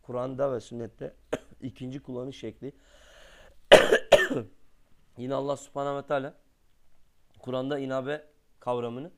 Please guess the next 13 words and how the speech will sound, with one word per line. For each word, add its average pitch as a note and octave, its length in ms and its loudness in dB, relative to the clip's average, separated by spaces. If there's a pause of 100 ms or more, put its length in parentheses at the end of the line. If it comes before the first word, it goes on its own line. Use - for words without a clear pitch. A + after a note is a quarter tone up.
(420)
müminlerin C#3 920 -6 (460)
ve B2+ 140 -8
mümin C#3 460 -6
kalplerin C#3+ 560 -8
özelliği C3+ 460 -6
olarak B2 360 -6
zikretmiş. G#2 600 -16 (200)
Şöyle D3 400 -4
ki, D#3 180 -16 (1500)
Kur'an'da C3+ 440 -2
mümin D#3 400 -6
bir D3 100 -6
kimsenin D3+ 540 -10